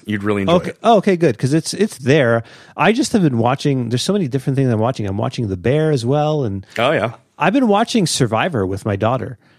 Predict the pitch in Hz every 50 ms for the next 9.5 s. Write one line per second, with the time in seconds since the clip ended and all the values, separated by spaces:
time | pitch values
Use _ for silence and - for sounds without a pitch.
0 | _ _ - 147 220 277 - - 117 110 110 104 101 - 123 110 107 107 98 101
1 | 107 117 113 113 110 107 101 - - - _ _ _ _ _ _ _ _ _ _
2 | _ _ _ _ _ _ _ _ _ _ - - 120 - - 175 175 151 156 156
3 | 139 120 - - 147 151 156 151 156 170 165 156 139 - - 123 113 117 120 131
4 | 135 127 110 98 95 95 92 90 - - - - _ _ _ - - - 113 135
5 | 165 185 175 185 185 180 170 165 139 123 117 - - - 131 127 - 170 156 -
6 | 220 156 143 147 160 120 92 101 101 95 92 - - 107 107 107 101 90 90 95
7 | 101 101 104 104 98 95 110 107 104 101 110 107 98 90 - - 98 95 131 131
8 | 101 98 - - 127 131 160 226 262 196 160 147 170 170 160 151 143 - 170 160
9 | 151 151 147 - 190 165 147 143 135 -